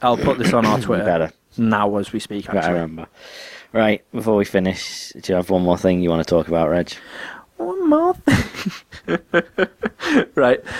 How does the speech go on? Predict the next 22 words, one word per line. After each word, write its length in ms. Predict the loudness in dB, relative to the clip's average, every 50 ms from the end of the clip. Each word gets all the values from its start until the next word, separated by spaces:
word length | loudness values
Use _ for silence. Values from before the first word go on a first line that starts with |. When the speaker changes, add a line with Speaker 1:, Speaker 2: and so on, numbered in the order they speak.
| -8 -6 -6 -6 -4
Speaker 1:
I 100 | 0 0
Speaker 2:
I've 140 | 0 2 2
only 180 | 2 2 4 4
read 160 | 2 2 2
the 100 | 2 2
headline 460 | 2 2 2 2 0 -2 -2 -2 -4
on 140 | -4 -6 -6
this. 180 | -8 -6 -4 0
Speaker 1:
<laughs> 1120 | 2 2 4 2 2 2 2 0 0 0 -4 -16 -20 -20 -16 -10 -6 -6 -6 -6 _ -6
Speaker 2:
Wanna 140 | -6 -4 -2
go 120 | -2 -2
any 100 | -2 -2
further? 320 | -4 -2 -2 -2 0 -2 0 0 0 0 0 0 -2 -2 -2 -2
Speaker 1:
Which, 260 | 0 -2 -2 -2 -6 -8
right, 280 | -2 0 2 2 0 0
this 200 | 0 -2 0 2
made 160 | 2 2 2 4
me 80 | 2
laugh 360 | 4 4 2 2 0 -2 -2
even 220 | 0 2 2 2 4
more, 200 | 4 4 2 2
'cause 440 | 2 2 0 0 0 -4 -8 -16